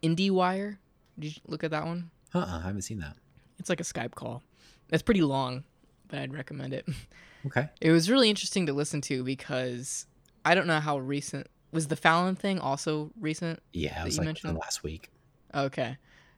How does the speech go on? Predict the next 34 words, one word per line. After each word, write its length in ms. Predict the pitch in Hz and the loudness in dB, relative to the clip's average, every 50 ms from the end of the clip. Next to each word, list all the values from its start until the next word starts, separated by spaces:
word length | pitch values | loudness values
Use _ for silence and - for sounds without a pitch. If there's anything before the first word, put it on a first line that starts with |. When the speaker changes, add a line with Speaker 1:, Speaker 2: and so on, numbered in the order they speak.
| _ _ _ - | _ _ _ -4
Speaker 1:
I, 120 | - 165 | -2 -2
so 180 | 190 - - 214 | 0 2 4 4
I 20 | |
don't 120 | 226 220 208 | 4 4 4
know 140 | 202 185 170 | 4 6 6
what 180 | 165 160 156 | 6 6 4
his 160 | 156 147 139 | 2 0 -4
tone 320 | - - - 165 156 156 156 | -4 -2 0 0 0 0 -2
was 160 | 147 131 139 | -2 -2 -2
like 200 | 139 127 127 - | -2 -2 -2 -4
on 180 | 135 123 123 123 | -6 -6 -6 -6
that, 260 | 120 127 139 - - _ - | -6 -6 -6 -8 -10 _ -8
but 300 | 143 131 139 127 110 - - _ _ _ _ _ _ _ - | -4 -2 -2 -2 -2 -6 -12 _ _ _ _ _ _ _ -6
within 600 | 143 143 139 - 151 143 139 135 131 127 123 123 - _ _ _ _ _ _ _ _ - 208 | -4 -4 -4 -4 -4 -4 -4 -4 -6 -6 -8 -10 -12 _ _ _ _ _ _ _ _ -14 -12
uh, 60 | 143 | -10
this 180 | 127 127 - - | -8 -6 -4 -2
last 220 | 147 123 - - | -2 -2 -2 -2
interview 280 | 131 127 123 120 123 120 | -6 -8 -8 -8 -8 -6
that 80 | 117 117 | -6 -6
I 40 | 120 | -6
looked 220 | 120 120 120 - | -8 -8 -8 -10
at 140 | 127 110 110 | -10 -10 -10
with 160 | 117 123 - - | -12 -12 -12 -12
the 100 | - 117 - - - - | -12 -10 -10 -10 -12 -10
IndieWire 560 | - 131 127 127 120 117 113 113 117 117 - | -8 -6 -6 -4 -4 -6 -6 -8 -10 -12 -12
people, 360 | - - 131 - 123 123 131 - _ _ _ _ - - - _ _ _ | -14 -12 -8 -6 -6 -6 -6 -8 _ _ _ _ -20 -20 -20 _ _ _
he 160 | - - 180 | 0 0 2
seemed, 300 | 180 - - 233 208 185 | 2 4 4 4 4 4
like, 180 | 160 135 - - | 4 2 2 0
so, 440 | - - - - 147 135 131 127 123 | -2 -2 0 2 2 2 2 0 -2
like, 440 | 123 120 113 110 - - - - _ _ _ _ _ _ _ _ _ _ - | -4 -6 -10 -12 -14 -18 -20 -20 _ _ _ _ _ _ _ _ _ _ -8
stressed 380 | - - - 127 107 - - 120 | -8 -4 -2 -4 -4 -4 -6 -8
out. 220 | 98 104 107 - - _ _ _ _ _ _ _ _ _ _ - - - - - - - - - - | -8 -8 -10 -12 -16 _ _ _ _ _ _ _ _ _ _ -20 -20 -20 -20 -20 -20 -20 -20 -14 -6
Speaker 2:
No, 120 | 101 95 | -2 2